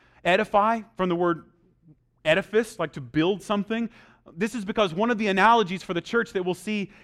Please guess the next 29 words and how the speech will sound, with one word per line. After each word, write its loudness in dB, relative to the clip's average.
in -2
the 0
weeks -8
to -8
come, 0
uh, 0
is 0
not 2
just -8
a -4
family, -2
it's -6
not -2
just -6
a -2
body 0
with -8
parts 2
and, -6
and -4
members, 0
but -2
instead -4
it's -8
also, -4
it's -10
also -4
a -2
building -4